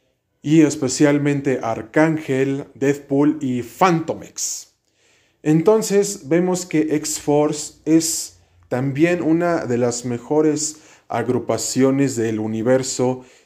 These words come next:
y multiverso de los mutantes, porque vemos que esta agrupación es como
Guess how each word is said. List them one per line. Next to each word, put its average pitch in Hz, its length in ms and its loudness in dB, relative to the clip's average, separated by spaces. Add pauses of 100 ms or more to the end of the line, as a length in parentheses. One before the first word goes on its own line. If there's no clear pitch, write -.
y 113 120 -12
multiverso 120 840 -2
de 110 140 -2
los 107 260 -6
mutantes, 120 1120 -4 (600)
porque 143 1080 2 (260)
vemos 180 400 -4
que 151 400 -2
esta 156 360 0
agrupación 127 1040 -2
es 139 200 -2
como 120 600 -2